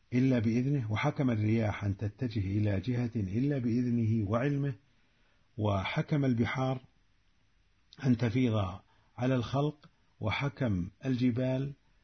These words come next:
وحكم الأجساد حتى لا تزيد على ما أراد.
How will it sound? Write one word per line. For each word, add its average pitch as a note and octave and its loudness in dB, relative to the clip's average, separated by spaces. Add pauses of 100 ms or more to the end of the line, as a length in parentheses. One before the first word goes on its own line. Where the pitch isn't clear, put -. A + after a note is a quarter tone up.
(160)
وحكم B2 -4
الأجساد C3 -2 (460)
حتى A#2+ -4
لا A2 0
تزيد G#2 0
على A#2 -2 (420)
ما C#3+ 0
أراد. B2+ -2